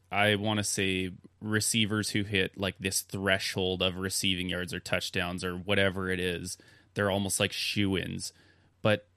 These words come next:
was there anybody better in a playoff game than Julian Edelman? Does that get him in alone?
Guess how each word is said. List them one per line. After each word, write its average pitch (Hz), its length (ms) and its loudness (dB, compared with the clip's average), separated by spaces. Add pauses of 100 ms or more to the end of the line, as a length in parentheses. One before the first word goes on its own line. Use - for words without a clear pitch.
was 110 300 4
there 135 260 4
anybody 107 420 2
better 92 580 -2
in 98 140 -2
a 87 60 -6
playoff 87 580 -4
game 92 280 0
than 90 100 -6
Julian 90 340 -4
Edelman? 104 420 -4 (800)
Does 104 140 -2
that 95 220 2
get 117 140 2
him 113 180 2
in 104 80 4
alone? 110 460 -4